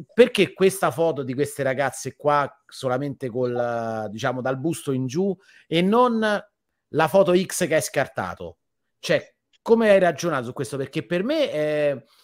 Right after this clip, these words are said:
è, è una, una sincera curiosità capire come la fotografia artistica, ehm, faccia lo sforzo di arrivare a, a chi la guarda.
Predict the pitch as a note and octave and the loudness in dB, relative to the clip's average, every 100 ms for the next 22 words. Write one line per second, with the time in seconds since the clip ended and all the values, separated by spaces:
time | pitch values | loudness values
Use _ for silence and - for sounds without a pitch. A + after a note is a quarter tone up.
0 | _ _ - A2 D3 C#3+ D#3 D#3+ E3 E3 | _ _ -20 -4 -4 -2 -2 -2 0 -2
1 | - D#3 D#3 D#3+ F3 E3 A3 G3 D#3+ F3+ | -6 -10 -6 -4 -4 -2 0 0 -2 0
2 | F3+ F3 D3+ C3+ - D#3+ D3+ F3 C3+ B2+ | 0 0 -2 -2 -2 -6 -4 -6 -6 -6
3 | - G3 D3+ A#2+ A2+ - _ _ C#3 B2 | 0 0 2 -2 -8 -10 _ _ -8 -6
4 | E3 F#3 F#3 G3+ G3+ G3+ A3 G#3+ - A3 | -4 -4 -2 -2 -4 -4 -6 -6 -6 -6
5 | G#3 G#3+ A3 - - _ - D#3 D#3+ D#3 | -2 -2 -2 -8 -20 _ -2 0 2 0
6 | D3+ D3+ D3 C#3+ C#3+ C#3 C3+ C3+ C3 C3 | -2 -2 -2 -4 -4 -6 -6 -4 -2 -4
7 | B2+ C3 F#2 F2 _ - F3+ - E3 F#3 | -8 -16 -20 _ _ -2 0 2 0 0
8 | - G3+ F#3+ - F#3 E3 D#3+ F#3+ E3+ C#3 | 0 2 2 2 0 2 2 2 0 0
9 | C#3 D#3+ E3 _ _ _ - C3+ C#3 C3+ | 0 -2 -4 _ _ _ -6 -2 0 -2
10 | - C3+ - D#3+ C#3 B2 G2+ F#2 - G2+ | -4 -6 -4 0 0 0 -4 -6 -10 -12